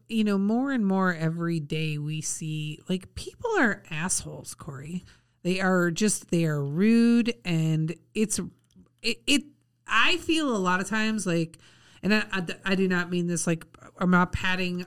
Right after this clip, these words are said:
us on the backs at all, but I, I feel like in a lot of instances, we're a rarity in terms of, like, how, you know, polite and thoughtful and kind we are when, you know, we encounter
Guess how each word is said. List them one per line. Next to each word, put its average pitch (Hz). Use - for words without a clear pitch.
us 170
on 175
the 170
backs 160
at 180
all, 156
but 165
I, 220
I 277
feel 427
like 370
in 277
a 214
lot 202
of 202
instances, 185
we're 311
a 349
rarity 156
in 156
terms 165
of, 160
like, 151
how, 180
you 175
know, 160
polite 185
and 160
thoughtful 175
and 160
kind 175
we 165
are 151
when, 165
you 175
know, 160
we 165
encounter 160